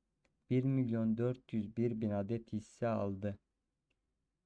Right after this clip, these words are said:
Böylesine büyük kurumsal alımlar genelde hissenin üzerinde ciddi beklenti olduğunu işaret eder.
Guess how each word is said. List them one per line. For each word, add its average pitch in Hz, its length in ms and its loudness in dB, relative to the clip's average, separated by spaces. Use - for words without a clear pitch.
Böylesine 131 680 2
büyük 123 380 -2
kurumsal 113 480 0
alımlar 110 480 2
genelde 107 560 0
hissenin 117 380 -4
üzerinde 110 500 0
ciddi 110 420 -2
beklenti 110 520 0
olduğunu 107 360 0
işaret 101 480 -4
eder. 92 320 -4